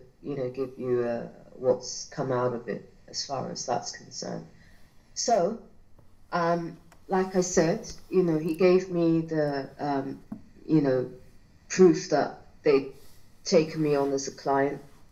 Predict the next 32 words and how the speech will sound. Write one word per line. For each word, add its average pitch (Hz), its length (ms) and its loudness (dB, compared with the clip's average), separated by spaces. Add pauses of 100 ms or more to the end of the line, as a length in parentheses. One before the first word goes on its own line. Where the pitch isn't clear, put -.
(160)
to 151 120 -4
protect - 720 -4
my 139 180 -2
intellectual 127 640 -6
property, - 640 -12 (1500)
signed 156 420 -2
contracts, 156 720 -4
and 160 160 4
then 180 460 2
he 208 200 0
was 185 200 6
already 160 320 4
selling 160 480 0
my 135 160 -6
work, 135 420 -6
and 143 180 -10
then 139 380 -4 (1200)
I 170 180 0
started 170 420 0
getting 156 320 -2
calls 156 360 0
from 147 200 -2
a 139 60 -2
man 139 360 0 (240)
called 147 380 -4
Richard 165 500 0
Hanna. 160 400 0 (800)
Now, 147 120 0
Richard 196 340 2
Hanna 160 400 2
was 151 260 -8
with 143 240 -6